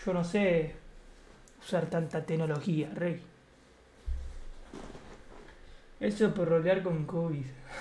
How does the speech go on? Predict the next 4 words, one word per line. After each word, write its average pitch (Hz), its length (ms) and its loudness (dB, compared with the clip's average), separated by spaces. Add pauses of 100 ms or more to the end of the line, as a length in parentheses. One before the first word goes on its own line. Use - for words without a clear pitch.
<laughs> - 120 2 (2250)
No, 175 340 4
boludo. 160 340 2 (640)
Pero, 151 320 4